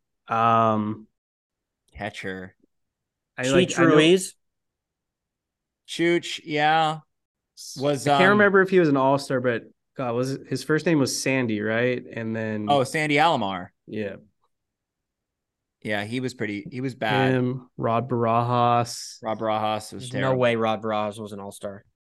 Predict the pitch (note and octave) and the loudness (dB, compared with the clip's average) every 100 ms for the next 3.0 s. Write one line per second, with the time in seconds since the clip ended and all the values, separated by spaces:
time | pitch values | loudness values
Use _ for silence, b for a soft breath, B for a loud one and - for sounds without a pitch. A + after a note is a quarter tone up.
0 | _ F#2+ F2 - E2+ - B2+ A2 B2+ D#3 | _ -20 -20 -20 -20 -14 -12 -4 -4 -2
1 | A2+ A2 A2 A#2 B2+ C3 B2+ C3 - C3+ | -4 -4 -4 -4 -4 -4 -4 -4 -4 -2
2 | C3+ C3+ C#3+ - G2 F#2+ F2 F2+ F#2 F#2 | -2 -4 -10 -10 -12 -10 -10 -10 -10 -12